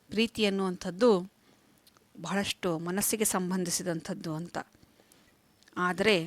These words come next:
ಕೆಲವೊಂದು ಸತಿ ಹೇಗಾಗುತ್ತೆ ಅಂದರೆ, ಯಾರನ್ನೋ ಪ್ರೀತಿಸಿ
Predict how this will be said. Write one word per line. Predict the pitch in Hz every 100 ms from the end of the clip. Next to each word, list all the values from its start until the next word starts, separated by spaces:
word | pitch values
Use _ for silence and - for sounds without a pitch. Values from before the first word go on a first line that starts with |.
| 202 _ _ _ _ _ _ _ _ _ -
ಕೆಲವೊಂದು | 196 190 196 -
ಸತಿ | 190 - 214
ಹೇಗಾಗುತ್ತೆ | 190 196 190 180 - - 175
ಅಂದರೆ, | 165 185 208 175 _ - _ _ _ _ _ _ _ _ _ _
ಯಾರನ್ನೋ | 302 185 175 208 240 240 240
ಪ್ರೀತಿಸಿ | - 175 - -